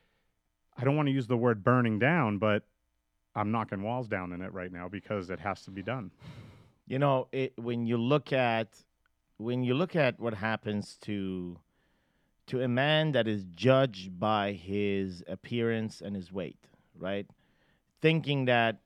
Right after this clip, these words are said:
Speaker 2: "Oh, you know, this man is going to die soon. This man is not disciplined enough. This man doesn't have willpower. This man cannot be a powerful man, cannot run a fucking business.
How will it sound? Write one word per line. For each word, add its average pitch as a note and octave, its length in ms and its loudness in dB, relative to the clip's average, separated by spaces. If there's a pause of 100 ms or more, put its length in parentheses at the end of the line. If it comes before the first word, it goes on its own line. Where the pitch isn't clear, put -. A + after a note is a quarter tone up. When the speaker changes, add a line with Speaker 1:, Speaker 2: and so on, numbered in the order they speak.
Speaker 2:
"Oh, B2 380 6 (380)
you B2 260 -6
know, G#2 200 -2 (200)
this C#3+ 300 0
man A2+ 580 0 (400)
is A2+ 220 -4
going A2+ 300 0
to A2 100 -8
die G#2 240 2
soon. C#2+ 560 -8
This C3+ 320 0
man A2+ 420 2
is A2+ 220 -6
not G#2 260 -2
disciplined G2 560 -4
enough. D#2 280 -12 (460)
This B2+ 420 2
man A#2 440 2
doesn't B2+ 360 4
have A2+ 260 0
willpower. G2 640 -4 (340)
This C#3+ 300 6
man A2+ 400 2
cannot C#3 560 4
be A#2 100 2
a G#2+ 60 2
powerful A2 480 2
man, G2+ 320 -2
cannot D3 420 0
run A2 200 2
a G#2+ 60 0
fucking G#2 380 -2
business. G2 600 -2